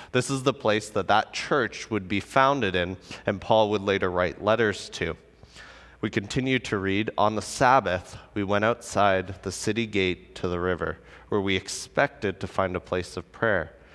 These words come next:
We sat down and began to speak to the woman who had gathered there. One of those listening was a woman from the city of Thyatira named Lydia, a dealer in purple cloth.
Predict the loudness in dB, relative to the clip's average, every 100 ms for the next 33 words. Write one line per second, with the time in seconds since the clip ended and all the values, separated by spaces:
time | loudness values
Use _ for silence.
0 | -20 _ -10 -2 2 2 2 2 2 0
1 | -6 -8 -6 -4 -2 -4 -6 -12 -12 -6
2 | -4 -4 -6 -4 -2 0 0 -2 -2 -4
3 | 0 2 4 0 0 -2 -2 -6 -20 -20
4 | -8 0 2 2 2 0 2 0 0 -2
5 | -4 -2 -2 -2 -2 0 0 2 -2 -4
6 | -4 -4 -4 -6 -2 -2 -2 0 0 0
7 | -4 -4 -2 -2 -6 -20 -20 -8 -4 -4
8 | -2 -2 0 -2 -2 -8 -8 -8 -4 -2
9 | 0 -2 -4 -6 -8 -6 -6 -2 0 0
10 | -4